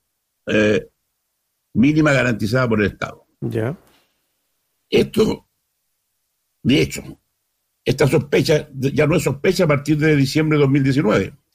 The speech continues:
Speaker 1: puesto que cuando se hizo la ley corta,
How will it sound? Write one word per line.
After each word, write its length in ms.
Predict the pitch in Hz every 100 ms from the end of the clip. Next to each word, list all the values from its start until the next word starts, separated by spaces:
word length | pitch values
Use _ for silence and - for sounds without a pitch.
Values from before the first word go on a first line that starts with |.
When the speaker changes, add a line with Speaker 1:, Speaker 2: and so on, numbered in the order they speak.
| _ _ _ _ _ -
Speaker 1:
puesto 360 | 156 143 170 127
que 360 | 147 147 - _ _ _ _ _ -
cuando 260 | 110 113 113
se 140 | 113
hizo 180 | 160 175
la 100 | 147
ley 220 | 147 139
corta, 540 | - 117 90 - 101